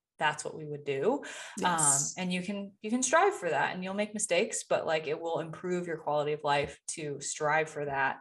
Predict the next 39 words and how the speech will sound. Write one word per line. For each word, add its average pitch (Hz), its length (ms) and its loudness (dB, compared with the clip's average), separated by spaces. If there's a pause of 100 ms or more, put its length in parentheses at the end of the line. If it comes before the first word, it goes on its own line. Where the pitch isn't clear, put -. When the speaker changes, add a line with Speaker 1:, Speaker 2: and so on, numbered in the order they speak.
(100)
Speaker 1:
rather 143 280 2
than 143 200 -6
just - 260 -6
throwing 135 240 -4
it - 60 0
all - 160 -2
out - 100 -6
the - 80 -10
window. - 320 -8 (420)
Speaker 2:
Yeah. 190 260 0 (200)
Yeah. 185 280 -4 (400)
Um, 196 380 2
and 214 120 8
I 226 60 8
guess 240 200 8
we 247 80 2
should 226 160 6
have 214 80 4
said 202 180 4
this 202 240 4
kind 196 140 -2
of 185 80 -6
around 180 280 6
the, 170 420 4 (100)
the 180 140 -2
screen 185 320 0
time 180 340 -2
and, 175 300 -4
and 175 220 0
lights 170 380 0
is 165 220 0
having, 185 420 2
uh, - 240 -2
blackout 202 440 2
curtains. 247 500 2 (280)
So 170 440 6
we 214 140 8
actually 196 340 4
uti-, 185 300 0